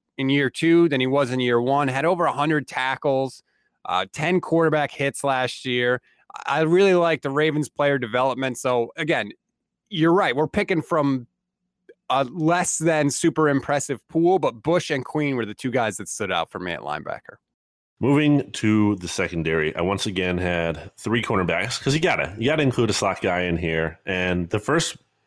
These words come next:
Speaker 2: my number one corner, Stats. I'll start out with my guy number one. And again, I've used the word underrated and overrated a lot on the podcast recently, but I truly believe if we're talking about, like, one of the most underrated players in the N F L, 'cause we did our most overrated episode, but we didn't do an underrated episode, Stats. And if we did,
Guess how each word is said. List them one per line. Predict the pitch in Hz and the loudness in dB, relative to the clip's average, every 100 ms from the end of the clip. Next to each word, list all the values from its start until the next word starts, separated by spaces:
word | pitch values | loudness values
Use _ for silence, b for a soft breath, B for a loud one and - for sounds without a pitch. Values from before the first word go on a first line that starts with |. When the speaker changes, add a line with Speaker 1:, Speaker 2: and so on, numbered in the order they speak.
| - | -8
Speaker 2:
my | 104 135 | -2 0
number | 143 175 165 | 2 2 2
one | 143 | 2
corner, | 120 101 76 | 0 0 -2
Stats. | - 69 - | -4 -6 -6
I'll | |
start | - 123 | -2 0
out | 123 | 0
with | 110 | 0
my | 104 | -2
guy | 101 98 | 0 0
number | 98 90 | 0 0
one. | 90 82 85 | 0 0 -2
And | 107 | -4
again, | 113 110 85 82 | -2 -2 -2 -6
I've | - 98 90 | -6 -6 -2
used | 117 120 | -2 0
the | 123 | 2
word | 110 107 | 2 2
underrated | 117 107 104 92 82 78 | 2 2 2 2 0 -2
and | 92 | -2
overrated | 101 92 82 78 | 0 0 0 -2
a | |
lot | 87 95 85 - _ - | 0 0 -2 -6 _ -6
on | 87 | -2
the | 82 | -2
podcast | 87 80 - 65 - - _ | -2 -4 -4 -6 -6 -16 _
recently, | 98 110 - 73 - | -2 -2 -2 -10 -6
but | 131 123 - B B 101 | 0 0 0 B B -8
I | |
truly | 110 - 160 151 | -4 2 4 6
believe | 127 123 101 87 78 | 4 4 4 0 -2
if | 98 | -2
we're | 107 | 0
talking | 110 104 107 | 0 0 0
about, | 95 87 | 0 2
like, | 92 | 0
one | 85 98 120 | 0 0 2
of | 113 | 2
the | |
most | 107 101 - - | 0 0 -2 -4
underrated | 123 117 107 98 92 80 | 0 2 2 2 0 -2
players | - 87 87 | -2 -2 -2
in | 87 | -4
the | 82 | -6
N | 78 | -6
F | 73 | -4
L, | 78 73 | -2 -2
'cause | - | -2
we | 107 | -2
did | 120 107 | 0 0
our | |
most | 101 101 - | 0 -2 -2
overrated | 117 98 92 82 | 0 0 0 0
episode, | 82 82 85 78 | -4 -4 -6 -4
but | 82 | -2
we | 90 | 0
didn't | 127 107 | 2 2
do | 110 | 0
an | |
underrated | 95 107 98 87 82 | 0 0 2 0 -2
episode, | - - 80 | -4 -6 -8
Stats. | - 78 78 - | -4 -2 -4 -6
And | 90 | -8
if | 90 | -6
we | 87 | -6
did, | 90 123 101 | -2 0 -2